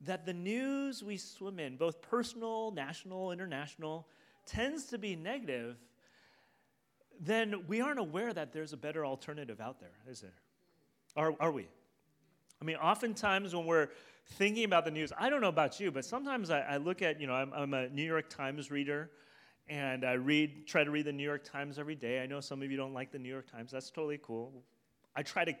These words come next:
keep up to date with Fox News, too. And, you know, I, I, I try my best to, like, read everything, right, or just be well-balanced. And, and, um, but a lot of times I walk away from reading my news feed just feeling like, "Man, I can't control any of this.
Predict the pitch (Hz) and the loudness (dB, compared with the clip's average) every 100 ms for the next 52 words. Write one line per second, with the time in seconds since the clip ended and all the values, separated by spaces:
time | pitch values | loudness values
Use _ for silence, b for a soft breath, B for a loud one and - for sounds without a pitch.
0 | - 196 165 160 165 143 151 151 - 147 | -8 -6 0 0 -2 -8 -8 -10 -10 -12
1 | 147 127 135 139 - 135 135 185 170 185 | -12 -12 -10 -10 -8 -10 -8 -4 0 0
2 | 180 B B B 208 202 - B 226 226 | 0 B B B 8 8 -4 B 10 10
3 | - - 254 262 269 254 240 208 185 127 | 8 4 8 10 10 8 4 4 2 0
4 | - 175 160 151 - 165 170 208 175 165 | -6 0 6 6 4 -2 2 4 4 4
5 | 147 135 110 139 160 156 151 165 160 143 | 0 -4 -2 2 2 2 -2 -2 -4 -2
6 | 160 175 151 147 143 131 98 - - 135 | -2 0 0 0 0 -2 -6 -8 -4 -4
7 | 117 B B B B 190 202 196 196 175 | -4 B B B B 6 6 10 10 10
8 | 151 151 - 185 214 185 277 370 247 190 | 6 -4 -8 -2 0 0 -2 0 0 4
9 | 180 165 190 269 233 196 214 190 147 147 | 4 6 4 2 2 2 2 0 -8 -6
10 | 151 214 220 185 143 156 196 151 127 165 | -2 0 0 -2 -2 -2 -4 -6 -6 -6
11 | - - - 240 247 175 139 120 - b | -10 -12 -6 -4 -2 0 0 0 -12 b
12 | b b b b b b - 170 113 135 | b b b b b b -10 -10 -10 -12
13 | - 240 147 113 120 101 180 247 87 80 | -10 -10 -10 -10 -8 -8 -6 -6 -8 -14
14 | - - | -18 -18